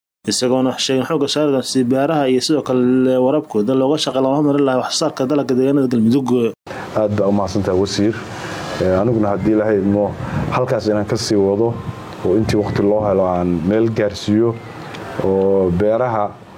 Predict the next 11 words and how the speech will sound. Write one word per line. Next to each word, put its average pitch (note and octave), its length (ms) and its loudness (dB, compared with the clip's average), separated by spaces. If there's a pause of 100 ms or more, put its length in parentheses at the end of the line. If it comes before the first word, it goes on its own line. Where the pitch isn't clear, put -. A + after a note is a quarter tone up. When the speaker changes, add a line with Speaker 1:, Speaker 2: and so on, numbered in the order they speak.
(480)
Speaker 2:
ee, F#2 200 2
tayadooda G#2+ 720 2 (520)
iyo G#2+ 160 2 (160)
tiradoodaba G2+ 720 2
inaan G2 160 2
maaragtay G2 340 0
siyaadiyo. F#2+ 560 2 (480)
Haddii F#2+ 240 0
Ilaahay F#2+ 300 2
idmo F#2 220 0
baan, F2 480 2